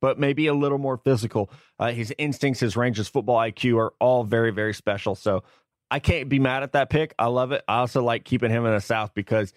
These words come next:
man, he, he is a playmaker, and over the top for the Falcons, he could do some dangerous things. Team number five, the Arizona Cardinals, got their first win on Sunday over my Niners.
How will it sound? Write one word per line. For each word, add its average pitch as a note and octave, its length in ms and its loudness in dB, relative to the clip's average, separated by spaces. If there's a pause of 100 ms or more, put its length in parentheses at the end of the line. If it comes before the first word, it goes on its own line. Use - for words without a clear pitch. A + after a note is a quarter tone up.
(300)
man, A2 160 -2
he, B2 400 -4
he C3 240 -2
is A2+ 160 -2
a G2 140 -4
playmaker, B2+ 1080 0
and G#2+ 220 0
over C3 220 0
the B2 80 -2
top A#2 240 -4
for A2+ 60 -6
the G#2+ 80 -2
Falcons, A2 420 -2
he A#2+ 100 2
could G#2+ 120 -8
do A#2 140 0
some A2+ 160 -8
dangerous G#2+ 460 -2
things. G#2+ 400 -2 (640)
Team G3 160 0
number F#3 240 0
five, C#3+ 280 0
the C3 100 -2
Arizona C3+ 300 -4
Cardinals, B2 360 -2
got B2 160 0
their A2 140 -6
first C#3 360 -4
win C3 240 2
on A2+ 160 0
Sunday B2 380 0
over B2+ 240 -4
my A#2+ 160 -2
Niners. A#2 540 -6